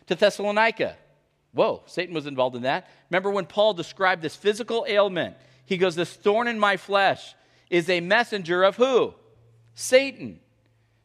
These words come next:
He prayed for it to go away, but God, he actually said on that one, "I'm gonna allow it to stay. It'll keep you humble." But Satan doesn't get full right over your life. But he's gonna get that little piece.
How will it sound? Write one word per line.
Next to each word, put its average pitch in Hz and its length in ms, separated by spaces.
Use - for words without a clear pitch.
He 117 100
prayed 214 260
for 196 80
it 175 80
to 156 60
go 160 120
away, 160 220
but 156 160
God, 170 240
he 185 60
actually 147 340
said 156 160
on 139 80
that 170 160
one, 139 120
"I'm 151 100
gonna 156 100
allow 143 160
it 151 80
to 185 80
stay. 135 240
It'll 139 120
keep 135 220
you 135 80
humble." 95 320
But 123 140
Satan 131 220
doesn't 135 180
get 139 160
full 131 200
right 120 240
over 113 140
your 107 220
life. 82 280
But - 140
he's 254 140
gonna 147 160
get 113 180
that 104 140
little 101 160
piece. - 400